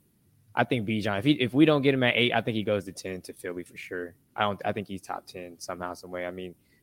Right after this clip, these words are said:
Philly did lose Miles Sanders. I don't know if they re-signed anybody or signed anybody this offseason, running back wise. Um, but just another running, another, another young running back that they could add to the core with, um, Gainwell, and they got another running back. I forgot who it is, but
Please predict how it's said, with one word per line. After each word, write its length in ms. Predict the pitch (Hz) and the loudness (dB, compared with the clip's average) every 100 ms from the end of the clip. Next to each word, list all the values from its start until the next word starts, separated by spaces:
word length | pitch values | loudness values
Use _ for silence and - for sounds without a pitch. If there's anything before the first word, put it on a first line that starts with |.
| _ | _
Philly 200 | 113 104 | -4 -2
did 200 | 104 98 | -2 -2
lose 200 | 98 95 | -4 -4
Miles 280 | 92 90 - | -4 -4 -6
Sanders. 540 | 90 90 90 90 - - | -10 -8 -10 -12 -16 -6
I 60 | 107 | -4
don't 120 | 101 | -4
know 80 | 95 | -6
if 40 | |
they 140 | 95 90 | -8 -10
re-signed 420 | 95 92 92 92 95 | -12 -10 -8 -8 -10
anybody 360 | 92 92 90 | -8 -6 -6
or 80 | 90 | -8
signed 260 | - 92 92 | -12 -14 -14
anybody 320 | 90 92 92 | -10 -8 -8
this 120 | 90 | -8
offseason, 480 | 98 92 104 101 95 _ _ _ | -14 -14 -14 -14 -18 _ _ _
running 180 | 101 98 | -14 -6
back 180 | 98 - | -6 -2
wise. 400 | 101 98 98 - _ _ - _ | -2 0 -2 -10 _ _ -20 _
Um, 360 | 131 107 95 92 _ _ | -16 -12 -12 -14 _ _
but 140 | - 101 - | -14 -14 -12
just 160 | 107 | -12
another 220 | 98 95 | -8 -6
running, 220 | 92 92 - | -6 -8 -8
another, 180 | 101 95 - - | -8 -8 -10 -4
another 200 | 117 113 | 0 2
young 260 | 104 107 | 2 0
running 200 | 104 104 | -2 -2
back 140 | 101 101 | -4 -4
that 100 | 98 | -8
they 80 | 98 | -6
could 80 | |
add 180 | 98 95 | -2 -2
to 60 | 95 | -4
the 60 | |
core 240 | 90 101 95 | -10 -6 -6
with, 200 | 95 - | -6 -12
um, 240 | 92 92 90 _ _ _ - - - _ _ | -14 -16 -20 _ _ _ -20 -20 -20 _ _
Gainwell, 560 | - 98 95 98 95 95 _ _ _ - | -6 -6 -2 0 0 -2 _ _ _ -18
and 380 | - 92 90 90 _ _ _ _ _ - | -14 -14 -16 -20 _ _ _ _ _ -6
they 80 | |
got 140 | 64 - | -6 -6
another 180 | - - | -10 -14
running 160 | - | -14
back. 140 | - - | -12 -14
I 60 | - | -12
forgot 200 | - - | -14 -12
who 100 | - | -12
it 80 | - | -12
is, 180 | - - | -12 -8
but 180 | - | -10